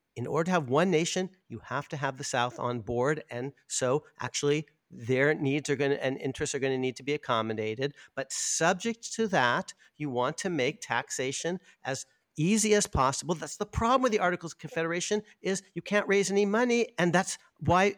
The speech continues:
Valley Forge happened. And we're going to lose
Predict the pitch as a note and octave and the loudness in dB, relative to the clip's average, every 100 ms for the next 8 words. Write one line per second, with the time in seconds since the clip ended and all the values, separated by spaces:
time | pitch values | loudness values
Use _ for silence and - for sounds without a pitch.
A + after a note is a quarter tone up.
0 | _ - C3+ E3 E3+ G3+ F#3+ G3 G3+ A3 | _ -12 0 2 4 4 4 2 4 2
1 | C4 E3+ C3 C#3 C#3 C#3 E3+ F3+ F3+ F3 | 2 2 2 2 2 2 2 0 0 0
2 | G3 | 0